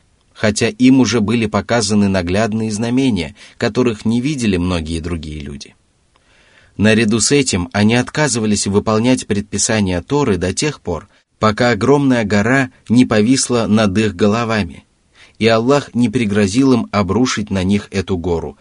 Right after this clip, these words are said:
если они откажутся уверовать. Только после этого они согласились придерживаться законов своего Писания, но пошли на это, словно зажмурив глаза, и поэтому их вера очень походила на вынужденный шаг.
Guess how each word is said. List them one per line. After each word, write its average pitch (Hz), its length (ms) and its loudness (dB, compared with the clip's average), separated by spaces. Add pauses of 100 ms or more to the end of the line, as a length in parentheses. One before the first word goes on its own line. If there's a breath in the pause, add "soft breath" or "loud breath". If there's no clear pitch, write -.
если 92 320 -4
они 104 360 -2
откажутся 87 720 -6
уверовать. - 580 -12 (840 loud breath)
Только 135 360 4
после 117 380 -2
этого 95 400 -2
они 98 220 0
согласились 95 680 -4
придерживаться 95 800 -2
законов 87 500 0
своего 87 440 -4
Писания, 90 600 -6 (340 loud breath)
но 107 140 2
пошли 127 380 0
на 110 180 0
это, - 300 -10 (220 soft breath)
словно 120 500 0
зажмурив 98 580 0
глаза, 85 460 -6 (460)
и 92 100 -2
поэтому 101 400 0
их 95 180 -4
вера 107 420 0
очень 127 360 0
походила 95 640 -2
на 92 200 -2
вынужденный 80 580 -6
шаг. - 380 -14